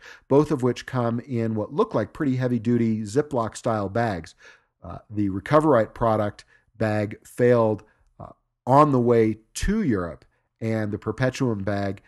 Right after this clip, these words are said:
failed during the trip in Europe. To their credit, I sent Hammer Nutrition an email and let them know about it,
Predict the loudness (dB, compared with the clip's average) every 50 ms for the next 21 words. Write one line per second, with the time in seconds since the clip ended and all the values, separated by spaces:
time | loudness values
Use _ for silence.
0 | _ _ _ _ -4 -2 0 0 2 0 -2 -2 -6 -10 _ -14 -10 -2 0 2
1 | 4 4 2 2 0 -6 -8 -8 -10 -10 -10 -10 -12 _ -8 -6 -4 -4 -2 -4
2 | -4 -6 -8 -10 -12 -10 -8 -8 -8 -8 -6 0 2 4 4 4 2 0 -4 _
3 | _ _ _ _ _ _ _ -16 -14 -10 -6 -4 -4 -2 -2 -2 -2 -2 -2 -2
4 | -4 -4 -4 -4 -4 -4 -4 -6 -6 -6 -4 -4 -2 -2 -2 -4 -4 -4 -4 -6
5 | -6 -6 -8 -6 -4 -2 -2 -2 0 -2 -2 -2 -2 -4 -6 -8